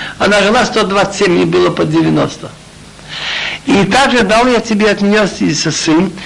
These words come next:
Раз Бог сказал, дал, значит, это уже будет. Я её благословил, а ещё раз, значит, благословил, что она сумеет потом кормить. И станет из неё народы, цари народов из неё выйдут.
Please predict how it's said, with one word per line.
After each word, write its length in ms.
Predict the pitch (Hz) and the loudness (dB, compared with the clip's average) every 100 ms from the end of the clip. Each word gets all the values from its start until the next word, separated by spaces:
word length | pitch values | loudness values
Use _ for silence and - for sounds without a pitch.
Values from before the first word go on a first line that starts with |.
| - - - | -16 -18 -12
Раз 300 | 165 208 254 | -2 2 2
Бог 240 | 208 247 - | 2 0 0
сказал, 500 | - 220 226 240 208 | 0 2 4 4 2
дал, 280 | 226 269 | 2 2
значит, 280 | 254 220 - | 2 0 0
это 180 | 220 220 | -2 0
уже 300 | 208 214 214 | 0 2 0
будет. 540 | 202 220 151 139 - - - - - - - - - - | 2 0 0 -2 -4 -12 -16 -16 -16 -16 -16 -18 -16 -2
Я 240 | 170 208 | 2 4
её 140 | 233 220 | 4 2
благословил, 1000 | 202 196 185 165 196 180 202 285 226 - - - - | 2 2 0 -2 -2 -2 2 2 2 -2 -12 -18 -2
а 140 | 185 | 0
ещё 260 | 165 - 220 | 2 2 4
раз, 120 | 214 | 4
значит, 260 | 208 - 226 | 2 0 -2
благословил, 760 | 208 220 208 220 208 226 226 | 0 0 0 0 0 2 0
что 160 | - 190 | -2 -2
она 160 | 208 | 0
сумеет 420 | 202 202 196 202 202 | 0 0 0 0 -2
потом 320 | 190 196 175 | -2 0 0
кормить. 540 | 180 151 147 156 - - - - - - - - - - | 2 2 2 0 -8 -14 -20 -20 -20 -20 -20 -20 -18 -4
И 80 | 185 | -2
станет 460 | 170 220 247 233 | 0 2 2 2
из 120 | 220 185 | 0 0
неё 200 | 196 190 | 2 4
народы, 520 | 165 143 151 196 214 - - - | 2 2 2 2 0 -4 -14 -8
цари 380 | - 185 208 233 | 0 2 4 4
народов 440 | 208 196 220 196 | 4 4 4 2
из 120 | 175 | 2
неё 200 | 175 185 | 2 2
выйдут. 360 | 160 147 135 | 2 0 -2